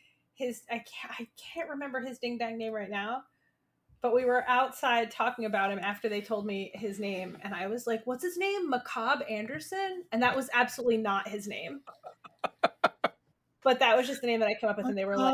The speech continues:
Speaker 2: Macabre
Speaker 1: "That's
Speaker 2: Anderson.
Speaker 1: your wrestling name." Yeah, Macabre Anderson. Isn't that, doesn't that sound like a W W E name?
Speaker 2: It, it does, actually, yeah, yeah. Except for that feels almost, like, too subtle. It feels like it'd be like, "Massacre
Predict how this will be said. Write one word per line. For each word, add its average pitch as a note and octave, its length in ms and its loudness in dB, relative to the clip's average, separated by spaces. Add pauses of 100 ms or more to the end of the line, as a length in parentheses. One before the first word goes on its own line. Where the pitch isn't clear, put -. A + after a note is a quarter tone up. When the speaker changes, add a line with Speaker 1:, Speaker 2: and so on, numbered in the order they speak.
Speaker 2:
Macabre G3 440 -2
Speaker 1:
"That's B3 140 6
Speaker 2:
Anderson. B3+ 200 -2
Speaker 1:
your G#3+ 180 0
wrestling G3+ 540 -6
name." D#3 220 -12
Yeah, A#3 180 6
Macabre B3 420 4
Anderson. B3+ 380 0
Isn't B3 200 -4
that, C#4+ 180 2
doesn't C4+ 160 -2
that E4 180 2
sound A#3+ 560 -2
like C#4 160 -4
a D4+ 80 -4
W D4 240 0
W D4+ 320 -4
E D#4 100 -6
name? D#4+ 340 -6 (300)
Speaker 2:
It, B2 160 -16
it A#2 200 -12
does, A#2 260 -8
actually, A2 440 -12
yeah, G#2+ 260 -14 (260)
yeah. G2+ 200 -16 (760)
Except F3+ 320 2
for G3+ 140 4
that G#3+ 260 6
feels A3 260 -2
almost, F3+ 480 2
like, C#3+ 240 -2 (100)
too D#3+ 400 -6
subtle. C3 560 -2
It - 60 -20
feels E3 160 -6
like F3 160 -6
it'd D#3 80 -4
be D#3 80 -4
like, C3 240 -2
"Massacre D3 1120 0